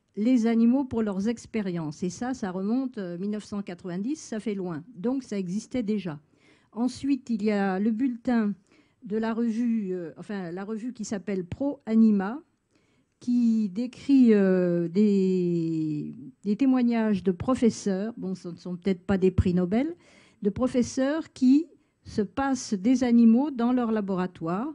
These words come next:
Donc je vois pas pourquoi, euh, il y aurait des problèmes à ce niveau-là. Et quand vous parlez d'argent, une, euh, un exemple tout simple, il y a un, un médicament pour animaux qui s'appelle le Fortecor, dont vous avez peut-être entendu parler, qui est pour les chats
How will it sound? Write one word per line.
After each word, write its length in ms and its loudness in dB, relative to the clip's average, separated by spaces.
Donc 160 2
je 80 2
vois 140 0
pas 180 -4
pourquoi, 560 -4
euh, 840 -4
il 140 -2
y 100 2
aurait 500 0
des 140 2
problèmes 520 0
à 100 -2
ce 160 -10
niveau-là. 400 2
Et 100 -4
quand 160 2
vous 180 2
parlez 420 2
d'argent, 600 0
une, 300 10
euh, 640 2
un 220 6
exemple 400 4
tout 120 -4
simple, 440 -4
il 60 0
y 60 2
a 60 2
un, 200 4
un 100 2
médicament 760 2
pour 240 -2
animaux 400 4
qui 140 -2
s'appelle 460 -4
le 100 -4
Fortecor, 840 -6
dont 120 -8
vous 100 -8
avez 140 -4
peut-être 240 -8
entendu 400 -2
parler, 420 -2
qui 120 -4
est 20 0
pour 200 -4
les 160 2
chats 380 -2